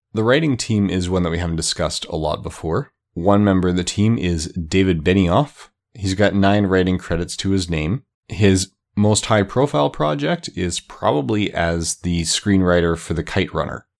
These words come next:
So he's the one that did that adaptation. He'd already done the screenplay for Troy as his second work back in two thousand four. Following this film, he did an episode of It's Always Sunny in Philadelphia and has written several episodes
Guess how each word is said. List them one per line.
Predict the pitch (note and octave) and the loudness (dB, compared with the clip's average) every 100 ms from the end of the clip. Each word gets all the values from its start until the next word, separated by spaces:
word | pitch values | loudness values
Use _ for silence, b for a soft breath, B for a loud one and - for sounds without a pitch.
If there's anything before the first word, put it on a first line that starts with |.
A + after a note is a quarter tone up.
| _ | _
So | - | -2
he's | F#2+ F#2 | 0 4
the | |
one | F#2 F2 | 4 4
that | E2+ | 2
did | E2+ D#2 | 0 0
that | D2+ D#2+ | 0 0
adaptation. | E2+ F2 - D2 - A#2 - _ | 0 -2 -6 -6 -6 -8 -10 _
He'd | _ F#2+ | _ 0
already | E2+ E2+ E2+ E2 E2 D#2+ - | 2 2 0 0 -2 -4 -8
done | F#2 F2 | -2 0
the | E2+ | 0
screenplay | - F2+ D#2+ E2+ | -2 -4 -4 -6
for | D#2+ E2 | -8 -10
Troy | - F#2+ E2 F2+ - | -8 -4 0 0 -2
as | D2 D#2 - | -4 -4 -4
his | E2+ | -4
second | - D#2 F2+ D#2+ | -4 -4 -4 -4
work | A2+ - | -6 -6
back | - - - | -8 -8 -12
in | |
two | D#2 - | -14 -10
thousand | D#2 - - | -10 -10 -12
four. | - A#2+ C3 D#3 - _ _ | -10 -4 -2 -4 -8 _ _
Following | - C3 C3 | 2 4 4
this | F#2+ - | 4 2
film, | G2+ F#2 G2 - _ _ | 0 0 0 -4 _ _
he | - G#2 | -6 -4
did | F2+ F#2 F2+ | 2 2 4
an | F2+ | 0
episode | F#2+ F#2 G2+ F#2 | 0 -2 -2 -2
of | E2+ | -2
It's | E2 | 0
Always | G2 F#2 - | 0 0 0
Sunny | G2+ F#2 | 0 2
in | F2+ | 0
Philadelphia | - F2+ E2+ F#2 A2+ C#3 D3+ F3+ _ _ | -2 -2 0 -2 -2 -4 -6 -8 _ _
and | F2+ F2+ F2 F2 | -2 2 2 0
has | F#2 F2 E2+ D#2+ - | 0 2 0 -2 -6
written | F2 G2+ G2 F#2 F2+ - _ _ | -2 0 2 0 -2 -6 _ _
several | - - A#2+ A2 F#2+ | -6 0 2 4 2
episodes | F#2 F#2 - D2+ D2 - - | 2 -4 -4 -6 -6 -10 -12